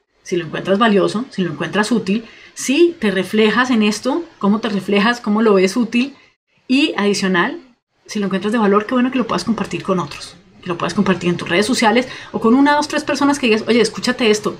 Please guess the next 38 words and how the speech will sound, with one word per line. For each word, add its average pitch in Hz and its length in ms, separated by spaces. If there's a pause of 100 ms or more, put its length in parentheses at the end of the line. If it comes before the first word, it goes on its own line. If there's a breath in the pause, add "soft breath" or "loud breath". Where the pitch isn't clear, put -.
(100)
¿qué 208 80
opinas? 202 420 (360 soft breath)
Hablemos 220 440
de 240 100
esto, - 300
charlemos 220 480
de 220 120
esto, 214 260 (220)
démosle 214 320
vida 285 320 (240)
para 175 160
que 170 120
veas 160 120
los 185 120
resultados 165 420
tangibles 175 380
en 175 100
tu - 80
vida". - 200 (480 loud breath)
Muchas 233 220
gracias 240 240
por 214 120
estar 190 220
acá - 360
y 330 220
continúa 240 460
siguiéndonos 285 600 (300 loud breath)
para 214 120
que 214 80
aproveches 190 340
todas 226 140
las 220 120
herramientas 175 380
que 220 80
tenemos 170 300
para 180 220
compartir 147 400
contigo. 165 380